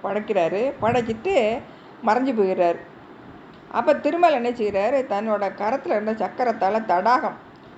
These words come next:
ஒன்றை ஏற்படுத்தி அவன் தவம் மேற்கொண்டு வர்றாரு.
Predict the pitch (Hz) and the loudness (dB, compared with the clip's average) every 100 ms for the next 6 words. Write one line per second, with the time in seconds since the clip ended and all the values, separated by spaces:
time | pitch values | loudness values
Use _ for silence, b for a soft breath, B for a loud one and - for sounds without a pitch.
0 | - - 208 226 202 226 233 208 214 - | -18 -6 -2 -2 0 0 0 -2 -4 -2
1 | 320 185 151 - - - 202 226 196 180 | -2 0 -4 -10 -18 -4 0 0 2 2
2 | 269 262 170 196 196 170 165 | 2 0 0 -2 0 0 0